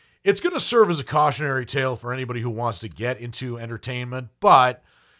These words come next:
it's not by any stretch of the imagination a bad documentary. It's just what happened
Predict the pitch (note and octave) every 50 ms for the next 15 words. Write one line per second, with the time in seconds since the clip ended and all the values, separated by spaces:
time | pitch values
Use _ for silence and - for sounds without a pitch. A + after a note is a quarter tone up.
0 | _ - F3+ F#3+ F3+ F#3 - F#3 F#3+ A3+ B3+ C4+ C#4 - _ - F#3 F3+ F3 F3
1 | E3+ E3+ D#3+ E3+ F#3 F#3+ F3+ E3+ - - F3 F3 E3 - D#3+ C#3+ C#3+ C#3+ C3 C3
2 | C3 C3 A2+ A#2+ A#2+ B2 B2 B2 A#2 - - B2 A2+ G#2 G2+ G2+ G2 G2 F#2 -
3 | _ _ _ _ _ _ _ _ _ _ _ _ - - _ _ _ _ _ _
4 | _ _ - D3+ C#3+ B2 G2+ D3+ D3+ D3 D3 C#3 C3+ C#3 C#3 C3 B2+ B2+ A2+ -
5 | _ _ _ _ - C#3 B2+ A2+ G2+ A#2+ A#2 B2 A#2+ A2 - E2+ D#2+ C#2+ C#2+ C#2
6 | - A#2+ A2+ - - E3+ E3 - C3 A#2+ A#2+ C#3 E3+ F3 E3 - - - - D#3+
7 | F#3+ G3 F3+ - D3 C3+ B2+ B2+ B2+ A#2+ A2+